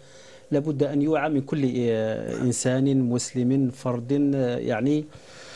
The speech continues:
آه، يهتم بقضايا، آه، أمته. أستاذ، الآن نتكلم عن الطرف الآخر، من يدين بهذا الدين.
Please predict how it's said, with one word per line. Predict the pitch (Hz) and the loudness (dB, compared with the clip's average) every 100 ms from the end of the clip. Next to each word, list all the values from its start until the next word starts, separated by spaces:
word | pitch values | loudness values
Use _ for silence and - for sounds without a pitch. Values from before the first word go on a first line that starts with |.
| - | -4
آه، | 127 123 120 110 104 131 | 0 0 -2 -4 -4 0
يهتم | 135 - 175 170 180 151 | 0 0 -4 0 -2 0
بقضايا، | 160 156 147 156 151 139 | 0 0 -2 2 2 2
آه، | 120 110 120 123 151 | -2 -2 -4 -4 -2
أمته. | 143 127 120 110 110 - - 180 | 2 2 0 -6 -6 -8 -6 -6
أستاذ، | - 233 | -2 -2
الآن | 220 190 - 202 196 | 0 -4 -2 -2 -2
نتكلم | 165 - 190 185 165 | -6 -4 -2 0 0
عن | 151 | -2
الطرف | 165 160 156 147 139 135 156 147 139 | 0 0 0 0 0 0 0 -2 -2
الآخر، | 123 147 127 - 113 | -4 -2 -2 -4 -4
من | 117 151 | 0 2
يدين | 160 139 202 202 | 2 2 0 0
بهذا | 139 127 127 123 | 0 0 0 -2
الدين. | 110 104 117 104 | -4 -2 -4 -4